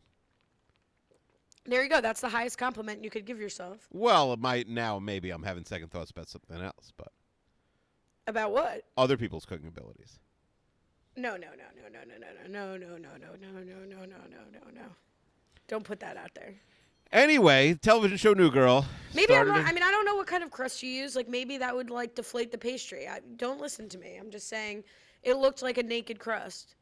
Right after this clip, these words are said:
Speaker 1: Maybe that was the point.
Speaker 2: The thing she kept telling me, 'cause I was, I was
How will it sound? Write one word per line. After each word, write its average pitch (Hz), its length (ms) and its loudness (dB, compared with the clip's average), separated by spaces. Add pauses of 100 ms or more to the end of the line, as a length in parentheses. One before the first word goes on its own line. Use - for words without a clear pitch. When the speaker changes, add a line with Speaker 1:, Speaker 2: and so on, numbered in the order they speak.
(180)
Speaker 1:
Maybe 233 220 -6
that 233 140 -4
was 240 140 -8
the 233 60 -12
point. - 340 -14 (180)
Speaker 2:
The 143 120 0
thing 208 220 2
she 226 180 -4
kept 185 220 -2
telling 151 280 2
me, 107 140 0
'cause 107 200 -4
I 110 120 2
was, 104 240 -4
I 113 120 0
was 92 420 -8